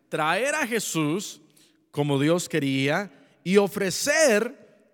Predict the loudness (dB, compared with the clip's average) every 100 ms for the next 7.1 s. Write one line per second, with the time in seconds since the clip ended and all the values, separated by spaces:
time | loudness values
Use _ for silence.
0 | _ _ _ _ _ _ _ 2 2 2
1 | -2 -2 -2 0 0 0 -2 -2 -2 -2
2 | 0 2 4 4 0 -6 -6 -4 -2 -4
3 | -4 -4 -4 -6 -8 -10 _ _ _ _
4 | 0 0 -2 -4 -4 -2 -4 -4 -10 _
5 | _ _ -8 -2 -2 -2 -4 -2 -2 -2
6 | 0 0 -2 -6 -8 -6 -2 2 0 -2
7 | -12